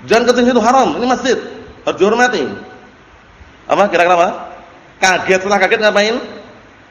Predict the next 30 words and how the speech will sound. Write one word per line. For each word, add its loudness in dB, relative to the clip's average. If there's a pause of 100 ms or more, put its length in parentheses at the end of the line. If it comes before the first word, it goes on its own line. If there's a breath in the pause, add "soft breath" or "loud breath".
(280)
Biasanya 0 (680)
lari 2
kabur. 0
Nah, 0
kocar-kacir 0
nanti -2
air -2
kencingnya -4
kemana-mana. -2 (400)
Paham -2
ya? -2 (400)
Saat 0
itu 0
memang -2
masjidnya -2
kan -2 (100)
bukan -2
di -2
lantai 0
ya, 0
enggak, -2
maksudnya -2
lantainya 0
itu -4
enggak 0
ada -2
keramik -2
kayak 0
gini -2
lah, 0